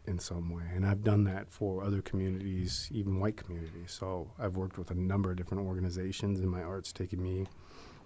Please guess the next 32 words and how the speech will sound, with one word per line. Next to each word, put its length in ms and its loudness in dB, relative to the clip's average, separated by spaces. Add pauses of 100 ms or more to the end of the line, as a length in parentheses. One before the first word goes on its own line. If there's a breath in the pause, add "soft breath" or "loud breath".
you 80 0
know, 140 2
in 100 4
many 180 6
different 300 0
countries 520 0
and 80 -16
stuff. 300 -6
So 400 -2 (460 loud breath)
I'm 120 2
blessed 340 0
to 60 -4
be 140 2
in 120 4
that, 340 -4
um, 460 -2 (800 loud breath)
you 80 -2
know, 220 -4 (180)
um, 500 -4
this 220 -2 (520 soft breath)
movement 500 6 (100)
in 60 2
a 40 4
way, 300 0 (260 loud breath)
and, 580 2 (120)
um, 360 -2 (560 loud breath)
really, 480 0 (520 soft breath)
you 100 0
know, 80 2
looking 320 2
forward 360 0
to 240 0